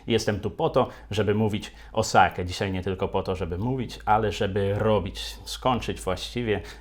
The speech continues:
W poprzednim odcinku widzieliście, jak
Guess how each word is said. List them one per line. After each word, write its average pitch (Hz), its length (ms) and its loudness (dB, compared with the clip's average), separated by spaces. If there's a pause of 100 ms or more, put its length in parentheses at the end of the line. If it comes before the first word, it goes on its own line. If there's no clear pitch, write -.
(140)
W - 80 -12
poprzednim 95 500 -2
odcinku 101 680 -4
widzieliście, 90 680 -6
jak 92 260 -4